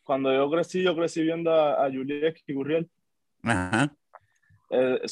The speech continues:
Speaker 1: so, él era la, la estrella de mi país, la, el mejor jugador que, ¿sabes? Para mi opinión, que, que ha dado, ¿sabes? Cuba. Y, y entonces yo crecí, yo crecí viéndolo y esas cosas, y,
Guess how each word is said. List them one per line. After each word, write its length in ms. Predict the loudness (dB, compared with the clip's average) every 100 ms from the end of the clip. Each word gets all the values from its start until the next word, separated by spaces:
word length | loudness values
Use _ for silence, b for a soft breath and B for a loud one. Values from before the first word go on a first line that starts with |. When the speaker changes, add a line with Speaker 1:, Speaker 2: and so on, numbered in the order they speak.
| -10
Speaker 1:
so, 420 | -2 2 4 6 6
él 120 | 6
era 680 | 8 10 10 10 8 6 6
la, 220 | 4 2
la 140 | 0
estrella 460 | -2 -4 -2 0 0
de 40 |
mi 120 | -2
país, 460 | -4 -2 -2 -2 0
la, 160 | 0 0 0 -2 -4
el 120 | -6 -4
mejor 180 | -2 6
jugador 240 | 6 6
que, 220 | 2 0
¿sabes? 320 | 6 6 6 6
Para 240 | 6 6 4
mi 100 | -2
opinión, 340 | -8 -8 -8
que, 280 | 0 2 2 2
que 80 |
ha 40 | 4
dado, 400 | 8 10 10 8
¿sabes? 320 | 4 2 0 -6 -4
Cuba. 340 | 2 2 2 _ _ _ _ _ _ 2
Y, 720 | 6 6 6 6 6 4 0 _ _ _ _ -20 _ 6
y 200 | 10 10
entonces 400 | 10 8 8 8
yo 140 | 8
crecí, 360 | 6 2 2 2
yo 120 | 2
crecí 280 | 0 -2 -2
viéndolo 600 | 0 2 2 0 0 2
y 80 | 2
esas 340 | 0 -4 -14 -6
cosas, 420 | -2 0 2
y, 60 | 2